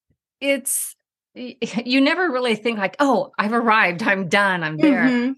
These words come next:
Speaker 1: Like, "Okay, let's see what the next challenge is." And they're, they're always there. And I think maybe that's what makes writing so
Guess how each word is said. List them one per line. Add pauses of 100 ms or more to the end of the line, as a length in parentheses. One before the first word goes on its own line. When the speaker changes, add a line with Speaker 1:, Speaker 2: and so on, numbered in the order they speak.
(160)
Speaker 1:
Like,
"Okay,
let's
see
what
the
next
challenge
is."
And
they're, (760)
they're
always
there.
And
I
think
maybe
that's
what
makes
writing (680)
so